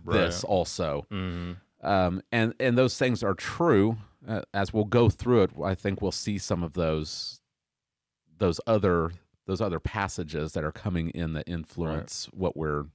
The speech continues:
Speaker 1: what we are understanding. But I think, um, in order to really feel the full weight of the warning passage, we have to avoid bringing in all these other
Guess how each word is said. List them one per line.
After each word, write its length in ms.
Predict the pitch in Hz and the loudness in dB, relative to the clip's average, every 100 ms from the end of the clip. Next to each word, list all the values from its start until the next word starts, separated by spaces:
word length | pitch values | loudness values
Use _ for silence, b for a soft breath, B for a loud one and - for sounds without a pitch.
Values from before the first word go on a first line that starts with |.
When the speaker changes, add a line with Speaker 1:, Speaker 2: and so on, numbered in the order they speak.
| _ | _
Speaker 1:
what 180 | 80 80 | -6 -4
we 180 | 85 76 | -4 -6
are 200 | - 80 | -4 -4
understanding. 680 | 76 71 - 82 82 76 73 - | -4 -8 -4 -2 -2 -2 -6 0
But 280 | 120 90 - B B B B B B | 2 2 -2 B B B B B B
I 100 | 107 | 0
think, 560 | - 175 139 117 - - _ - | 2 4 4 2 -4 -18 _ -2
um, 260 | 104 101 104 | 2 2 2
in 200 | 113 113 | 2 2
order 320 | 110 127 113 | 4 6 4
to 140 | - 104 | 0 -2
really 300 | 104 107 92 | 2 2 2
feel 500 | - - 113 110 90 | -4 0 2 4 2
the 100 | 90 | -2
full 340 | - 101 85 | -2 -2 0
weight 340 | 80 92 82 - | 0 0 0 -4
of 180 | 101 90 | -2 -2
the 80 | 87 | -2
warning 400 | 82 92 107 90 | -2 0 2 0
passage, 480 | - 82 80 80 - | -2 -4 -6 -10 -8
we 80 | 87 | -6
have 260 | 90 131 | -2 -4
to 120 | - 85 | -2 -4
avoid 540 | 78 76 92 85 71 | -2 0 0 0 -4
bringing 380 | 85 85 80 80 | -6 -4 -6 -8
in 480 | 87 82 76 78 76 _ _ _ _ _ _ _ _ | -8 -8 -6 -10 -12 _ _ _ _ _ _ _ _
all 180 | 87 82 | 0 0
these 260 | 80 73 - | -2 -8 -8
other 360 | 80 76 76 | -8 -6 -6